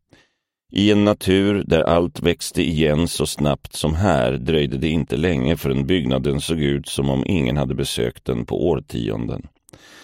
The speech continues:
Ett bedrägeri som han själv tyckte var ganska oskyldigt och som gav mer dricks från glada och tacksamma deltagare när gruppen var tillbaka i baslägret.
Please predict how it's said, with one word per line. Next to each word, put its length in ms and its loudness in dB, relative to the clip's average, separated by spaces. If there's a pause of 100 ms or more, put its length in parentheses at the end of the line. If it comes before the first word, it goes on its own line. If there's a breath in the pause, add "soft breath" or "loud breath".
(1000 loud breath)
Ett 120 0
bedrägeri 600 4
som 180 0
han 140 2
själv 420 2
tyckte 280 -2
var 100 2
ganska 440 0
oskyldigt 800 0
och 140 -2
som 240 0
gav 220 2
mer 260 4
dricks 640 -4
från 260 -4
glada 460 2
och 120 -4
tacksamma 460 0
deltagare 800 0
när 140 0
gruppen 420 -2
var 80 -2
tillbaka 600 -2
i 60 -2
baslägret. 840 -4